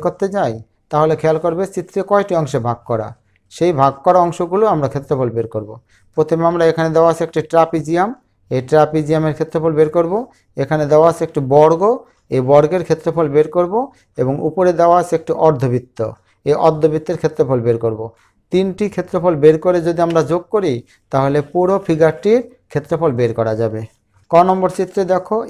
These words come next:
এবিসিপি একটি ট্রাপিজিয়াম। দেখে নাও, এবিসিপি একটি ট্রাপিজিয়াম, এটার ক্ষেত্রফল আগে বের করব। তাহলে ট্রাপিজিয়ামের ক্ষেত্রফলের সূত্র হচ্ছে হাফ into সমান্তরাল বাহুদ্বয়ের যোগফল into উচ্চতা। এখন হাফ তো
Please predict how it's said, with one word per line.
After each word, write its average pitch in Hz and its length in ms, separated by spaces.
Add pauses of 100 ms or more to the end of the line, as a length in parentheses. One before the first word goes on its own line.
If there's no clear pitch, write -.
(100)
এবিসিপি 180 500 (100)
একটি 165 140 (100)
ট্রাপিজিয়াম। 120 520 (320)
দেখে 151 240
নাও, 208 120 (800)
এবিসিপি 196 1700 (400)
একটি 165 160 (100)
ট্রাপিজিয়াম, 120 520 (160)
এটার 190 220
ক্ষেত্রফল 160 380
আগে 123 180
বের 117 200
করব। 113 180 (480)
তাহলে 147 200 (100)
ট্রাপিজিয়ামের 175 580
ক্ষেত্রফলের 170 480
সূত্র 170 180 (100)
হচ্ছে 180 220 (420)
হাফ 147 200 (100)
into 165 160 (120)
সমান্তরাল 156 580
বাহুদ্বয়ের 147 460
যোগফল 202 420 (420)
into 185 400 (480)
উচ্চতা। 156 380 (580)
এখন 156 160 (100)
হাফ 143 160 (120)
তো 185 60